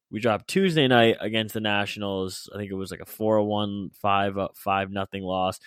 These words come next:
I don't know. We scored, like, one run in eighteen innings. Starling Marte looks like he couldn't hit a water off the side of a boat. Um, the pitching hasn't been there.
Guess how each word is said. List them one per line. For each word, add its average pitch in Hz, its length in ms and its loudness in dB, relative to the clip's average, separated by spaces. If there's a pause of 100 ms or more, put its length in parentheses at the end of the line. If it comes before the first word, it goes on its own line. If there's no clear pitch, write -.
(200)
I 117 120 6
don't 107 100 6
know. 101 100 0
We 110 100 0
scored, 143 280 2
like, 123 140 4
one 120 320 2
run 113 220 4
in 110 120 2
eighteen 107 400 -2
innings. 107 340 0
Starling 110 380 4
Marte 104 480 0
looks 101 220 -4
like 104 160 0
he 98 80 -14
couldn't 104 420 -8
hit 104 240 -2
a 92 200 -4 (520)
water 113 440 4
off 104 180 6
the 107 80 -12
side 107 320 2
of 95 80 -2
a 87 80 -2
boat. 104 440 4 (960)
Um, 101 880 2 (500)
the 123 180 0
pitching 139 440 2
hasn't 120 400 4
been 113 240 2
there. 104 520 2